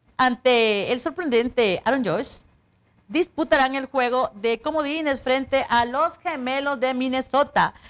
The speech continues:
La novena que resultó ganadora de este, que resulte ganadora de este enfrentamiento, Yankees y Gemelos, se van a medir con el mejor equipo del circuito, que son los Indios de Cleveland, el equipo más ganador.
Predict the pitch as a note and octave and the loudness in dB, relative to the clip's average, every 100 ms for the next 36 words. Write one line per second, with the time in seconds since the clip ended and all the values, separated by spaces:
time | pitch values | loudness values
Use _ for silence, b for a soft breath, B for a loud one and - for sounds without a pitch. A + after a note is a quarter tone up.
0 | B - B3 C#4+ D#4+ D4 C4 C4 C4+ C4 | B -2 0 2 2 0 0 -2 -2 -4
1 | B3 C#4 A3 A#3 A#3 A#3+ A#3+ A3 G#3+ G3+ | -4 -8 -6 -4 -2 0 0 0 0 -2
2 | - G3 A3+ G#3 G#3+ G3+ A3+ B3 C#4 C4 | -8 -6 -4 -4 -8 -8 -6 -2 -2 0
3 | F3+ D#3+ D3+ - C#4+ - E3+ - E4 E4+ | -2 -4 -10 -2 -2 0 -4 0 0 2
4 | F4+ D#4 A3+ F3+ E3 B3 G3 E3+ - A#3 | 0 -2 -4 -8 -2 -2 -2 -10 -12 -8
5 | F4 C#4 A3 C4+ - b b _ G#3+ C4+ | 0 2 2 -2 -4 b b _ 0 2
6 | F4 F4+ D#4 D4 D4+ _ G#3 F#3+ F#3 F#3 | 4 4 4 0 -4 _ -6 -6 -6 -2
7 | B3+ C#4 C#4 - B3 B3+ D4+ E4 C4 A#3+ | -2 0 -4 0 0 0 -4 -4 -4 -6
8 | B3 A#3 A3 G#3 _ A#3 G#3+ G#3+ A3 A3 | -6 -10 -12 -12 _ -10 -8 -6 -8 -10
9 | - - F#4 D#4 G3 E3 G#3 F#3+ - G#3+ | -12 -6 0 2 0 -4 -6 -4 -6 -4
10 | A3+ G#3+ F3+ F#3+ - - F3 F3+ F3 F3 | -4 -2 -2 -2 -4 -20 -4 -4 -2 -4
11 | D3+ C#3 | -4 -10